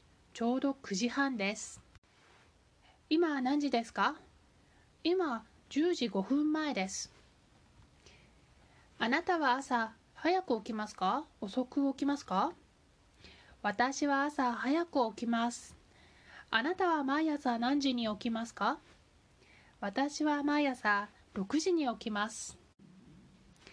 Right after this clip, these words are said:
あなたは夜早く寝ますか？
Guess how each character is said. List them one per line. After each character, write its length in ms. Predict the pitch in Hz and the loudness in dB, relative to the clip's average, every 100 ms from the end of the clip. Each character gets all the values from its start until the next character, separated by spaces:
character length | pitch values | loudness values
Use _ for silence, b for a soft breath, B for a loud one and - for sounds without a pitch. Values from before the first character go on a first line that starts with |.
| B B B B - | B B B B -4
あ 100 | 247 | 0
な 140 | 339 | 0
た 120 | 349 | 0
は 160 | 311 262 | 0 2
夜 300 | 254 302 269 | 2 2 0
早 300 | 285 311 330 | 0 0 0
く 120 | 285 | -2
寝 120 | 233 | 0
ま 160 | 214 240 | 0 -2
す 100 | - | -2
か？ 300 | 196 202 | 0 0